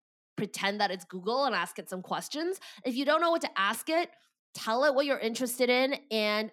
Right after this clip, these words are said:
ask how you should learn about that topic. Or Google common prompts, or ask Chat G P T common prompts that it receives and just kind of play around. There's a lot of different companies that actually do an email newsletter ev-, daily with a daily prompt idea,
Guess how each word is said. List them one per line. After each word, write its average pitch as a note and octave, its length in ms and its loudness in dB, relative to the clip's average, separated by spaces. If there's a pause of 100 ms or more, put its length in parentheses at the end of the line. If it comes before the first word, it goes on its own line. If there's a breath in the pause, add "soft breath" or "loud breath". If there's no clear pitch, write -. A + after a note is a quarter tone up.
ask G#3+ 320 0
how A#3+ 100 0
you A#3+ 140 -2
should A#3+ 140 -2
learn B3+ 200 0
about F#3 220 -2
that F3 160 -6
topic. A#3+ 480 -2 (280 loud breath)
Or C#4+ 520 4
Google A#3 800 2 (120)
common A#3 380 0
prompts, G#3 560 0
or A#3 280 4
ask G#3 300 0
Chat B3 220 0
G B3 120 -6
P A#3+ 120 -8
T A3+ 260 -8
common G#3+ 380 -4
prompts F#3+ 380 -2
that G#3+ 140 0
it F3+ 100 -4
receives G#3 500 -4 (240 loud breath)
and A4 80 -4
just D#5+ 120 -4
kind C5 160 -2
of G#4+ 60 0
play C4 200 0
around. F#3+ 360 0
There's C4 240 0
a B3+ 60 -2
lot A#3 400 -2
of C4 100 -6
different G3 260 -8
companies G#3 640 -8 (300 loud breath)
that F#3+ 300 2 (180)
actually A3 300 -2
do G#3 260 0
an G3+ 140 0
email G#3 340 0
newsletter G3 720 2
ev-, G3+ 300 -2
daily G#3+ 480 0
with A3+ 300 -2
a G#3 100 -2
daily F#3+ 360 -2
prompt E3 400 -6
idea, D3+ 460 -6